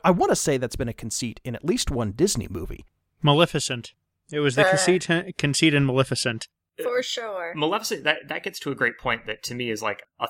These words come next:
Speaker 4: thing that if, if you're ever G M ing a game for me, this is the thing to know. I am totally comfortable with people breaking canon, but if you're gonna break it, break it up front and make the appropriate changes. One of the things that bugged me so much about Maleficent was that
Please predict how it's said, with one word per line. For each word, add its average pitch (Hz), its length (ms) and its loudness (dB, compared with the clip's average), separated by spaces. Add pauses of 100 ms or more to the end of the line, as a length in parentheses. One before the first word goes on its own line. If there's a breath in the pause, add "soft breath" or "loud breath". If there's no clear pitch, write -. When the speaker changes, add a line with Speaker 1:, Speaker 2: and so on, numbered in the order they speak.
Speaker 4:
thing 131 180 0
that 113 100 -2
if, 117 160 -10
if 123 120 -6
you're 151 100 6
ever 165 140 2
G 139 160 2
M 147 100 0
ing 127 80 -4
a 123 60 -2
game 127 220 4
for 120 120 -12
me, 110 380 -6 (360)
this 127 220 0
is 123 100 -2
the 127 80 -2
thing 117 240 0
to 123 120 -8
know. 113 180 0 (1000 soft breath)
I 123 120 4
am 135 160 0 (160)
totally 185 320 -6
comfortable 139 400 -8
with 117 100 -6
people 117 240 -8
breaking 113 320 -8
canon, 120 380 -8 (560)
but 131 140 0 (120)
if 156 120 0
you're 214 100 -10
gonna 185 160 -8
break 127 260 -4
it, 110 160 -4 (640)
break 123 220 2
it 107 80 -4
up 98 120 -8
front - 260 -12 (380)
and 113 300 0 (100)
make 123 380 -2
the 127 80 2
appropriate 110 460 -4
changes. 104 440 -8 (380 soft breath)
One 139 180 2
of 151 80 0
the 151 60 -2
things 143 220 -4
that 113 100 -10
bugged 120 160 0
me 117 60 -4
so 123 140 -4
much 117 160 -4
about 117 160 -4
Maleficent 147 500 -4
was 120 220 0
that 107 240 0